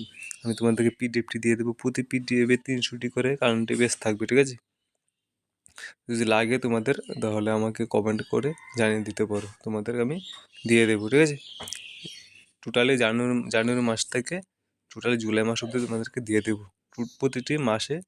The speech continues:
তিনশোটি করে কোশ্চেন থাকে, ঠিক আছে? তো আজকে আমি কোশ্চেন শুরু করছি। প্রথম কোশ্চেন হলো,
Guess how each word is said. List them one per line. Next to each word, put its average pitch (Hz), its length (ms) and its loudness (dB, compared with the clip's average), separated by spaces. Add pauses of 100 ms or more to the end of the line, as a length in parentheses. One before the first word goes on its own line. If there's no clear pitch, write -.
(400)
তিনশোটি 123 360 -2
করে 139 160 2
কোশ্চেন 113 360 -2
থাকে, 104 240 -8 (400)
ঠিক - 100 -4
আছে? 147 160 0 (500)
তো 123 60 -2
আজকে 139 560 4
আমি 127 320 0 (120)
কোশ্চেন 131 240 0
শুরু 123 280 0
করছি। 131 440 0 (800)
প্রথম 120 240 2
কোশ্চেন 127 360 -2
হলো, 131 320 0